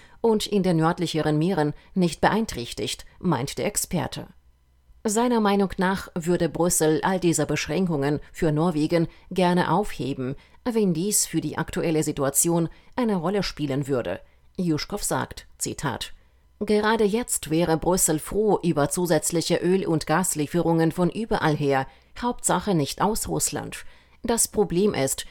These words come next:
dass, wenn jetzt Investitionsentscheidungen zur Erschließung arktischer Vorkommen getroffen werden, das zusätzliche Gas erst in fünf bis sieben oder sogar zehn Jahren kommen wird,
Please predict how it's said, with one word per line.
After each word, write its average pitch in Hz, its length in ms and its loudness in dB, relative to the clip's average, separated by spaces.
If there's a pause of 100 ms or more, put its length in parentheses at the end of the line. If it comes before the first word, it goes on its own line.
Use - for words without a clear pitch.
(200)
dass, 208 420 2
wenn 190 160 4
jetzt 185 340 -2
Investitionsentscheidungen 156 1400 0 (200)
zur - 180 0
Erschließung 170 580 2
arktischer 156 520 0
Vorkommen 160 560 0
getroffen 160 500 -2
werden, 147 380 2 (340)
das - 240 -2
zusätzliche 190 720 -2
Gas 165 320 0
erst 143 340 0
in 160 220 0
fünf 190 340 0
bis 147 220 0
sieben 160 380 2
oder 160 260 2
sogar 160 260 2
zehn 202 320 4
Jahren 139 380 2
kommen 143 340 0
wird, 127 300 0